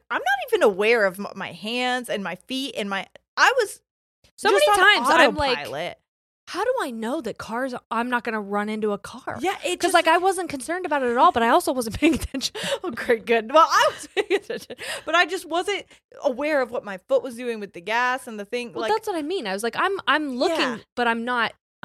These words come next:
Speaker 2: here."
Speaker 1: Yes, I, yeah.
Speaker 2: Dissociating.
Speaker 1: Which, yeah, I think it's just almost like breathing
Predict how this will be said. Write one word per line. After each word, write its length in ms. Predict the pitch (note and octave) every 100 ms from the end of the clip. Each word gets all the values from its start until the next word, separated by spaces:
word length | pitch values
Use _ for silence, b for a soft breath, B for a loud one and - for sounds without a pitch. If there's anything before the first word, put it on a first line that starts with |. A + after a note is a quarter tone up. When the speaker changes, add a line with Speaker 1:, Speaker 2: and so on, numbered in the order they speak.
| G#3+ A3 E3
Speaker 2:
here." 440 | - - G3+ G#3+
Speaker 1:
Yes, 480 | F4 G4+ G4+ B3 -
I, 200 | C#4 -
yeah. 280 | B3 D4+ A3
Speaker 2:
Dissociating. 540 | C#3+ B3 C4 - D3+ -
Speaker 1:
Which, 320 | C4 G4 F#4+
yeah, 360 | C#4 G4+ G#4 A#3
I 100 | C#4
think 200 | D4 -
it's 100 | D4+
just 180 | E4 D#4
almost 200 | D#4 D4+
like 140 | C#4+ G#3
breathing 580 | A3+ C#4 G#3 E3 G#3+